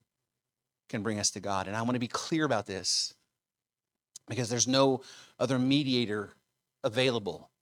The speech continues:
There is no other way. No one else in heaven or in, on the earth can reconcile you to God. Right? Pastors cannot reconcile you to God.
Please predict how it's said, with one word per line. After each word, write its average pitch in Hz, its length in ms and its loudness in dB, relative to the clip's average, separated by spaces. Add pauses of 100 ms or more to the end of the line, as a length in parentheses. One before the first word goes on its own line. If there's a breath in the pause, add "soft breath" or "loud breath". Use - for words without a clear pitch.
(380)
There 131 200 4
is 135 240 4
no 127 380 4 (220 soft breath)
other 127 320 2
way. 117 460 2 (180 soft breath)
No 160 380 10
one 147 260 8
else 98 240 -2
in 107 60 -2
heaven 180 540 0 (960)
or 117 160 0
in, 123 200 0 (200)
on 127 140 2
the 120 160 2
earth 170 480 2 (680)
can 139 200 2
reconcile 143 560 2
you 120 140 -2
to 113 40 -4
God. 110 340 0 (1400)
Right? - 100 -20 (640)
Pastors - 480 4
cannot 135 320 0
reconcile 131 460 2
you 110 140 -2
to 107 40 -4
God. 92 320 -2